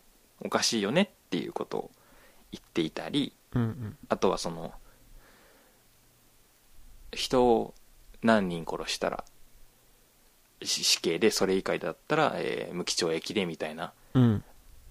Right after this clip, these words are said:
Speaker 1: のがある、あっても、ある、あるし、まあ、それがいいかどうかはともかくとして、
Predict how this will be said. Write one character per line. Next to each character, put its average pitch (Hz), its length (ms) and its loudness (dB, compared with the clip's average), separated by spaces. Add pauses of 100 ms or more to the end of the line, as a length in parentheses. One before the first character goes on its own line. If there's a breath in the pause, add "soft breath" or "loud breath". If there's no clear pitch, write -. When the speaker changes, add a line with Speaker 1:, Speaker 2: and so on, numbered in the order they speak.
(1200)
Speaker 1:
の 104 160 2
が 87 220 2
あ 123 60 6
る、 127 180 2
あ 127 60 2
っ 127 80 -2
て - 220 -4
も、 160 260 2
あ 143 100 6
る、 - 140 -2
あ 135 160 4
る 117 180 2 (200)
し、 147 340 4
ま 101 80 6
あ、 - 20 4
そ - 120 0
れ 117 60 8
が 117 80 6
い 131 80 4
い - 40 -10
か 120 100 4
ど 107 100 6
う 104 60 4
か - 80 2
は 92 80 2
と 113 100 -2
も 104 140 -2
か 101 100 -12
く - 100 -10
と - 100 -8
し - 120 -2
て、 185 300 0